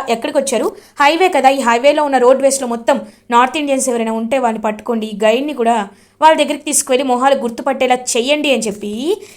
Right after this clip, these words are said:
ఇంకా జేడీ అయితే చెప్తుంది. "ఓకే మేడం, కేసులో ఏదైనా అప్‌డేట్ ఉంటే మేము ఖచ్చితంగా చెప్తామని" చెప్పి ఇన్స్‌పెక్టర్ చెప్తారు. ఇదే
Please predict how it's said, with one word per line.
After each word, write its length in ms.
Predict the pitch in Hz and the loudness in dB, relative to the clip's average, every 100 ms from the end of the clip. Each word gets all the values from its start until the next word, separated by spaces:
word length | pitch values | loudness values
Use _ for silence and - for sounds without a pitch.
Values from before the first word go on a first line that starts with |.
| - | -6
ఇంకా 180 | 381 370 | -2 0
జేడీ 360 | 214 226 233 269 | 0 0 0 0
అయితే 200 | 226 254 | -2 -2
చెప్తుంది. 460 | 254 254 - 247 247 190 - - | -4 -6 -6 -6 -4 -6 -10 0
"ఓకే 200 | 262 320 | 2 2
మేడం, 260 | 302 247 240 - _ - | 0 0 -2 -8 _ 2
కేసులో 340 | 359 381 403 | 2 4 4
ఏదైనా 240 | 392 285 247 | 4 2 2
అప్‌డేట్ 300 | 214 269 247 | 2 0 0
ఉంటే 220 | 233 254 233 - - | -2 -2 -2 -10 -2
మేము 160 | 311 285 | 0 0
ఖచ్చితంగా 500 | 233 226 - 277 277 | -2 -2 -2 -2 -2
చెప్తామని" 520 | 233 202 269 254 226 | -4 -2 -2 -2 -4
చెప్పి 300 | 208 208 208 262 370 | -6 -6 -6 -6 -4
ఇన్స్‌పెక్టర్ 500 | 381 - 277 277 269 | -4 -2 -4 -2 -2
చెప్తారు. 480 | 269 262 269 254 262 190 - _ _ _ _ _ _ _ _ _ | -2 -2 2 2 2 -2 -8 _ _ _ _ _ _ _ _ _
ఇదే 240 | 330 339 | -2 2